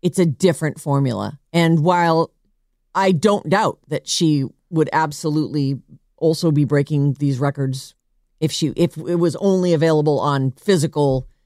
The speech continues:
on a C D or a cassette or an album, I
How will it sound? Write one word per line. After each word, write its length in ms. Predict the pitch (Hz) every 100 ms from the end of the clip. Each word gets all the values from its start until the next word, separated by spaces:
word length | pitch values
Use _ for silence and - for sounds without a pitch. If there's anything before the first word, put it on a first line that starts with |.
| _ -
on 120 | 165
a 60 |
C 260 | 156 180 165
D 320 | 151 160 147
or 240 | 131 120 - _ -
a 80 | 170
cassette 560 | 202 - 165 151 - - _ _ -
or 200 | 160 139
an 40 | -
album, 500 | 165 160 143 127 123 _ _ _ _
I 120 | -